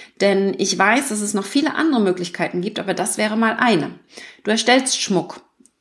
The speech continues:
Es kann auch alles andere sein, aber bei Schmuck ist es jetzt mal ein Beispiel. Sie macht unter anderem, ähm, Eheringe, ja? Und da könnte man jetzt eine Facebook-Gruppe aufmachen,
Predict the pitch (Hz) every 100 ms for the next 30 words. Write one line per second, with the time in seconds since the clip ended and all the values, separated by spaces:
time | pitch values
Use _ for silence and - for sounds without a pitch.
0 | _ - - 233 233 240 226 240 - 240
1 | 240 220 233 220 190 196 185 185 185 247
2 | 262 - - 208 202 190 208 180 170 202
3 | 277 - 233 202 202 - 226 240 196 202
4 | 185 190 190 185 - _ _ _ _ -
5 | 196 180 175 175 165 165 160 - - _
6 | _ - 277 196 160 143 135 - - 262
7 | - - _ _ _ _ _ _ - _
8 | - 226 233 226 233 - 208 196 - 320
9 | 370 254 190 180 180 170 160 190 - -
10 | - 214 262 - - - 247 277 330